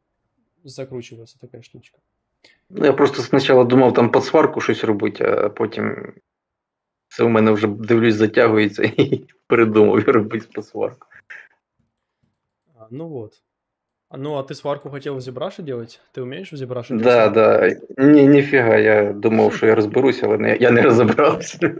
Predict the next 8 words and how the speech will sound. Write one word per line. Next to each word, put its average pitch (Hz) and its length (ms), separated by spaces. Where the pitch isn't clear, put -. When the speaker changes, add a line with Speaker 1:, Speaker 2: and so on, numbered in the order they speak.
Speaker 1:
А, 147 360
смотри, 165 580
я 156 120
не 160 120
знаю, 139 340
видел 147 220
ли 131 100
ты 135 120